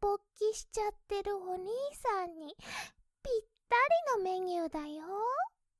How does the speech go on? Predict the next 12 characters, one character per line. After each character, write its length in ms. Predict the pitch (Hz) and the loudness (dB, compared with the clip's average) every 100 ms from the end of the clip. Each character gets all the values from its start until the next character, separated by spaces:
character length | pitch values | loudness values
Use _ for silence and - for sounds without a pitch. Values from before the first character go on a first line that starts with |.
| _ _ _ _ _ _ _ _ _ _ _ _ - | _ _ _ _ _ _ _ _ _ _ _ _ -14
<laughs> 1600 | 440 - - 453 640 - _ - - - - _ _ _ _ _ | -12 -12 -4 -2 -2 -4 _ -12 -12 -12 -20 _ _ _ _ _
ち 160 | - - | -8 0
ょ 40 | |
っ 20 | 427 480 523 587 659 740 _ - | 4 6 8 8 6 4 _ -2
と 220 | 480 359 | 2 2
お 80 | 311 | 0
高 500 | - 359 349 - 403 | -2 -4 -4 -2 0
い 160 | 415 392 | 0 -4
ん 140 | 339 | -8
だ 120 | 320 302 | -6 -8
け 260 | - 311 302 | -6 -6 -6
ど、 880 | 320 349 381 370 359 349 320 302 | -4 -2 -2 -2 -2 -4 -6 -10